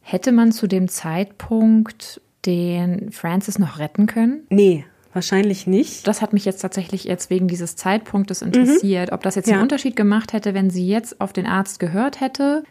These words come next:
Speaker 1: und jetzt ihm aufgehört hätte, dieses Mittel zu geben, ob man dann Francis Leben hätte retten können.
Speaker 2: Als hätte ich es geahnt, habe ich natürlich was
Speaker 1: <laughs>
Speaker 2: vorbereitet.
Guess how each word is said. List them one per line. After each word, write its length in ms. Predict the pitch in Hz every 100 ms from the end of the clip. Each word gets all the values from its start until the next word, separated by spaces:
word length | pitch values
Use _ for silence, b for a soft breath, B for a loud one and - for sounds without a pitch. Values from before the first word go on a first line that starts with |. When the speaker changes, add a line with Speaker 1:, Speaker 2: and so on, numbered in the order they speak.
| -
Speaker 1:
und 240 | 190 170
jetzt 320 | 196 202 - -
ihm 480 | 190 196 196 196 202
aufgehört 640 | 175 196 208 190 180 -
hätte, 140 | 190 190
dieses 360 | 180 175 170
Mittel 200 | 196 190
zu 160 | - 165
geben, 320 | 165 196 208
ob 200 | 175 -
man 180 | 175 170
dann 160 | 170
Francis 420 | 165 165 170 180 170
Leben 220 | 165 165
hätte 240 | 156 160
retten 180 | 165 160
können. 280 | 156 156 165
Speaker 2:
Als 220 | 185 190
hätte 180 | 214 226
ich 120 | 285
es 120 | - -
geahnt, 520 | 214 196 170 254 -
habe 100 | 202
ich 100 | 220
natürlich 300 | 185 202 190
was 140 | 190
Speaker 1:
<laughs> 0 |
Speaker 2:
vorbereitet. 640 | 233 240 180 - - -